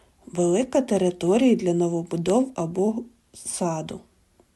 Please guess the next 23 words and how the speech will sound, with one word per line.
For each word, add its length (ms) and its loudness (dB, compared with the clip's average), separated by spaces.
Сусіди 540 0
є 180 6
тільки 420 0
через 460 0
дорогу. 600 -2
У 160 2
селі 280 0
є 200 6
ферми, 640 -2
що 200 -4
забезпечують 840 -2
населення 720 -2
роботою. 720 -8
Садок, 800 0
школа 640 2
для 220 -2
навчання 640 -2
дітей. 640 -6
Є 260 4
великий 520 0
стадіон 640 -2
для 180 0
відпочинку. 960 -6